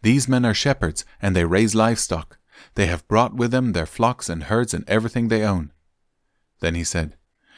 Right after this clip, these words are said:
"When Pharaoh calls for you and asks you about your occupation, you must tell him, 'We, your servants, have raised livestock all our lives, as our ancestors have always done.'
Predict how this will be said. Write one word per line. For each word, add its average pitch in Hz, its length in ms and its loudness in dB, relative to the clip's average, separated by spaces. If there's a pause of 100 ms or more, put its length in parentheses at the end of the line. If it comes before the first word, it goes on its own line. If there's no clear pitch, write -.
(200)
"When 82 160 -4
Pharaoh 107 420 4
calls 120 340 -2
for 131 120 -2
you 135 180 0
and 85 120 -4
asks 87 420 -2
you 123 200 2
about 92 320 0
your - 100 -4
occupation, 110 640 -2
you 90 100 0
must 95 200 0
tell 123 140 2
him, 82 200 -4 (600)
'We, 107 140 4
your 131 280 4
servants, 104 520 2
have 92 160 -2
raised 92 280 0
livestock 101 480 -2
all 113 200 0
our 127 120 2
lives, 113 400 0 (100)
as 95 140 0
our 87 140 0
ancestors 98 600 -2
have 87 120 -4
always 101 340 0
done.' 90 280 0